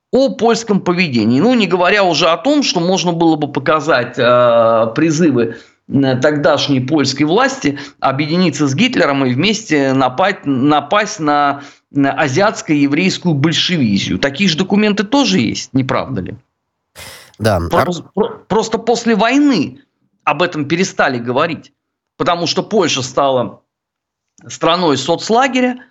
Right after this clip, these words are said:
Speaker 1: а Германия взяла на себя, еще раз говорю, абсолютно все грехи, какие только, в принципе, существовали.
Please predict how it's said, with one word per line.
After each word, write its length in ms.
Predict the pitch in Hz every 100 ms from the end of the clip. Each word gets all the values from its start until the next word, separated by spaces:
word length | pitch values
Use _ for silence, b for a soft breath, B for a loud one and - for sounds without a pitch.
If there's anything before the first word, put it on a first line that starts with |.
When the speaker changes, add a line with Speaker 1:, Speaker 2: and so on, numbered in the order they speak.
| B B B B
Speaker 1:
а 160 | 175 170
Германия 640 | 156 190 208 277 277 233
взяла 400 | 156 143 180 214
на 100 | 226
себя, 260 | 196 175 202
еще 280 | 196 - 208
раз 160 | 160
говорю, 340 | 135 147 143 123
абсолютно 720 | 147 - 180 175 233 - 160
все 380 | - - 214 147
грехи, 420 | 135 151 143 247
какие 380 | 156 131 196 156
только, 380 | 190 214 220
в 120 | 139 -
принципе, 400 | 165 185 - 143
существовали. 800 | 147 - - 147 131 - -